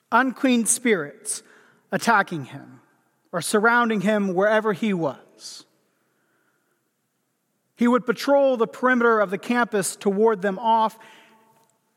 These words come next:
He would point at them and curse them,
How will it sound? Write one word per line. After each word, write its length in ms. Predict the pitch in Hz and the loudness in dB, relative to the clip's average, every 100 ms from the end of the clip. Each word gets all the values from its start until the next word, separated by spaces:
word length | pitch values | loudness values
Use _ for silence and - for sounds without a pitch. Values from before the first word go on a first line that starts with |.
| _ | _
He 160 | - 226 | -2 0
would 220 | 269 170 | 0 -2
point 320 | - 311 370 | 0 0 2
at 160 | 220 - | -2 -4
them 200 | 147 - - - _ _ _ _ _ _ _ _ _ _ _ _ _ - | -20 -20 -20 -20 _ _ _ _ _ _ _ _ _ _ _ _ _ -6
and 160 | 196 | -4
curse 380 | - 294 311 - | -2 -2 -2 -4
them, 260 | 160 156 | -8 -12